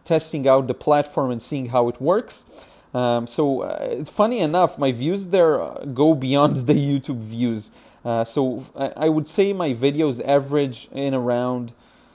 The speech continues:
well, it's hard to make an average. It's just a, a very high contrast. So some videos that I'll post will not make it to the thousand views,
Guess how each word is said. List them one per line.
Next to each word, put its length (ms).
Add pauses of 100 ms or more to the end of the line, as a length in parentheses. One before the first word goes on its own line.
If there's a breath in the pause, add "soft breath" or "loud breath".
(500 soft breath)
well, 200
it's 100
hard 220
to 80
make 180
an 80
average. 500
It's 200
just 340
a, 300
a 40
very 340
high 240
contrast. 640
So 120
some 240
videos 380
that 100
I'll 160
post 480
will 360 (340)
not 460
make 260
it 140
to 100
the 120
thousand 600
views, 480